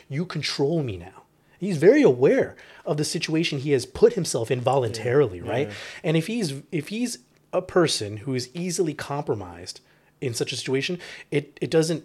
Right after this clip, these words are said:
Speaker 1: I mean, what's to say a foreign agent can't do something even worse
Speaker 2: Yeah,
Speaker 1: to somebody
Speaker 2: we saw
Speaker 1: like
Speaker 2: it
Speaker 1: that,
Speaker 2: with Eric
Speaker 1: right?
Speaker 2: Swalwell.
Speaker 1: Exactly. I mean,
Speaker 2: Yeah.
Speaker 1: we gotta understand that he's still engaged in a voluntary behavior.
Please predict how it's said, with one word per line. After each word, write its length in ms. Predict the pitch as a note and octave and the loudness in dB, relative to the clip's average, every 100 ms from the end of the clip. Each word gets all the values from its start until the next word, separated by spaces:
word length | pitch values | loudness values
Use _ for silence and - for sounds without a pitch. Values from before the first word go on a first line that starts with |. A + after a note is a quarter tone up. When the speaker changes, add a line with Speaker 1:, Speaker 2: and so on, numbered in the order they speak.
| - | -6
Speaker 1:
I 40 | |
mean, 200 | C3 B2 | -6 -2
what's 200 | A#2+ C#3+ | 0 0
to 60 | D3 | -2
say 120 | D3+ | 0
a 60 | C#3 | 0
foreign 260 | - D3 | 2 2
agent 300 | C#3 E3 D3 | 2 -2 -4
can't 460 | - B2+ B2 - C3+ | -6 -6 -8 -10 -12
do 120 | B2 | -8
something 360 | B2 B2+ A#2+ C3 | -6 -6 -6 -6
even 200 | C3 B2+ | -4 -4
worse 280 | B2 D#3+ G3+ | 0 0 0
Speaker 2:
Yeah, 80 | F3 | -2
Speaker 1:
to 80 | G3+ | 0
somebody 260 | A2 G#2+ | 0 -2
Speaker 2:
we 40 | G2+ | 0
saw 160 | B2+ | 2
Speaker 1:
like 40 | B2+ | 2
Speaker 2:
it 20 | B2 | 0
Speaker 1:
that, 60 | |
Speaker 2:
with 80 | A#2 | 0
Eric 200 | A#2+ B2+ | -2 -2
Speaker 1:
right? 80 | C#3+ | 0
Speaker 2:
Swalwell. 460 | D3+ E3+ E3 G#2 F2+ - - - | 0 2 0 -2 -6 -12 -20 -12
Speaker 1:
Exactly. 540 | D3+ B2 D3 F3+ D#3+ C#3 | -6 0 2 4 4 4
I 40 | |
mean, 140 | D#3 | 4
Speaker 2:
Yeah. 40 | D3 | 0
Speaker 1:
we 80 | C#3+ | 2
gotta 280 | E3+ F3+ C3+ | 4 6 6
understand 480 | C3 A2+ D3+ E3+ | 2 -2 0 0
that 100 | B2+ | 0
he's 120 | A2+ A2+ | -4 -2
still 180 | F3+ | 0
engaged 360 | D3+ A#2 B2+ C3 | 0 0 -2 -2
in 80 | A2 | -4
a 80 | F#2+ | -6
voluntary 600 | F#2+ A#2 B2 A2+ A2 G2+ | -6 -4 -4 -4 -6 -6
behavior. 540 | F2 F2 A#2 B2 - | -8 -6 -4 -4 -6